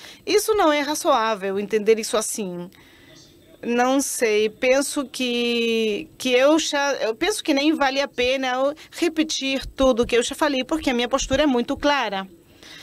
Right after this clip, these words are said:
Temos um último comentário aqui na sala, simplesmente para comentar ao autor. Se, se você,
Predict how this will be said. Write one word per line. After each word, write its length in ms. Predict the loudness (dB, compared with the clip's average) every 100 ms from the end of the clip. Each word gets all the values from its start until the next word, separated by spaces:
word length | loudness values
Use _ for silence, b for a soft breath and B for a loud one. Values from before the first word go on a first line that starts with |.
| B B
Temos 320 | 2 4 4 2
um 160 | 6
último 380 | 6 6 4 4
comentário 420 | 4 2 2 2
aqui 220 | 2 0
na 140 | 0 -2
sala, 500 | -2 -2 -2 -4 -10 B B
simplesmente 680 | -2 0 0 0 -2 -2 -4
para 440 | -2 0 0 -2
comentar 480 | -2 -4 -2 -2 0
ao 340 | 2 2 0 0
autor. 560 | 0 2 4 6 4
Se, 240 | -4 -8 -12 -16 -10
se 520 | -8 -2 2 2 2
você, 200 | 0 -4